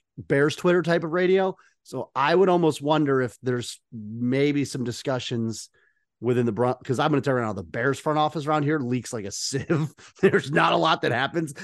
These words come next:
that don't everybody knows about. So just another team to put on the radar. I would put the Bears, 'cause like I said, it's being talked about out here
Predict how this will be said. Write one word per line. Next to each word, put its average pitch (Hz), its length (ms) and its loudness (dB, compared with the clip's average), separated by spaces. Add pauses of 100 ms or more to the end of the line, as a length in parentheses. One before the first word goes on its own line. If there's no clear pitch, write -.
(100)
that 165 140 2
don't 165 180 6
everybody 160 460 6
knows 147 240 4
about. 175 340 2 (300)
So 135 460 4
just 202 400 0
another 147 380 4
team 170 260 2
to 156 60 2
put 151 160 -2
on 147 80 0
the 139 60 -2
radar. 123 460 0 (200)
I 123 120 -2
would 120 120 0
put 117 120 -8
the 113 80 -4
Bears, 107 340 -6
'cause 101 160 -8
like 104 120 -10
I - 20 -12
said, 104 180 -12
it's - 120 -16
being 131 180 0
talked 156 240 0
about 151 200 0
out 139 140 -2
here 127 320 0